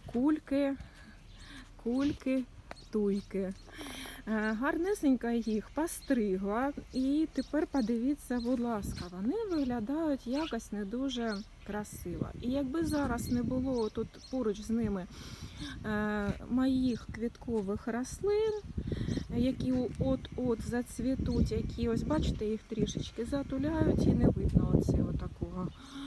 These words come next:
отакого безладу, то, ну, не було б все так, е, чудово. Скажіть мені, будь ласка, що мені робити з цими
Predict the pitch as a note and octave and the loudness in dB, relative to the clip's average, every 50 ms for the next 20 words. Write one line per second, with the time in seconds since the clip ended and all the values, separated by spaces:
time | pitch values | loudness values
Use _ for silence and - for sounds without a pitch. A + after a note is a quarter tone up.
0 | C#4 C#4+ C#4+ C#4+ D4 D4 C#4+ C4+ B3 A#3+ B3 B3+ - - B3 - - G#3+ - - | -10 -10 -10 -10 -10 -10 -12 -12 -14 -14 -16 -12 -6 -4 -4 -2 -2 -4 -2 2
1 | A#3+ A#3 G#3+ A3+ A3+ G#3 G3+ G#3+ A3 A3 G#3+ G3+ F3+ A3 A3 A3+ G#3+ G#3+ A3+ A#3+ | 2 4 6 6 4 4 6 4 6 4 4 2 4 4 4 4 6 6 6 4
2 | A#3+ A#3 - - - - - - - - - - - - - - - C4 C4 D#4+ | 4 2 -4 -6 -8 -10 -10 -10 -8 -2 -2 -2 -2 -2 -16 -16 -16 -16 -14 -14
3 | D4+ D4+ - - C4 - E4+ F#4+ G4 G4 F#4+ D#4+ B3 - - - A#3 - - - | -14 -14 -12 -10 -6 0 2 4 4 6 4 4 2 -2 -4 -8 -10 -10 -8 -6
4 | - G#4+ A4+ E4+ A#3+ - - B3+ D4 D#4 C4 D4+ C4+ G3+ F3+ F3 - - - F3+ | -4 -2 0 0 0 0 2 2 2 2 2 2 0 0 -2 -4 -6 -8 -10 -8
5 | - - F3 D#3+ - - - F3 E3 F3 F3 E3+ - - - - - - - - | -8 -4 -6 -6 -4 -4 -4 -2 -2 -4 -4 -2 -2 -2 -2 -4 -4 -8 -10 -10
6 | A3 - - - G#3 F3+ F3 E3 E3+ G3+ - - - - - - - - - D4+ | -10 -10 -4 -4 -4 -4 -4 -6 -8 -8 -12 -14 -14 -18 -18 -18 -18 -16 -14 -10
7 | C#4+ B3+ - - - - - - - - - - - - - - - D#4 D#4 D#4 | -10 -10 -8 -10 -10 -10 -12 -14 -16 -18 -18 -20 -16 -12 -10 -4 0 0 2 4
8 | F4 F#4 - - C#4+ C4+ B3 A#3+ A#3+ G3+ G#3+ A3 G3 F#3 F3 F3 - - - F#3+ | 4 2 4 6 6 6 6 6 4 2 0 0 0 -2 -2 -4 -6 -8 -10 -8
9 | F#3+ - - - - - - E4 F4+ G4 G4 F#4 D#4 C#4 B3+ B3+ B3+ C4+ D4+ E4 | -6 -6 -6 -8 -6 -2 2 4 4 4 4 4 6 6 6 8 6 6 4 4
10 | D4+ B3+ A#3 A3+ G3+ A#3+ C4 - - A3 - - - A#3 A3+ A#3 A3 | 2 2 2 2 2 2 0 0 -2 -8 -8 -4 -2 2 2 2 2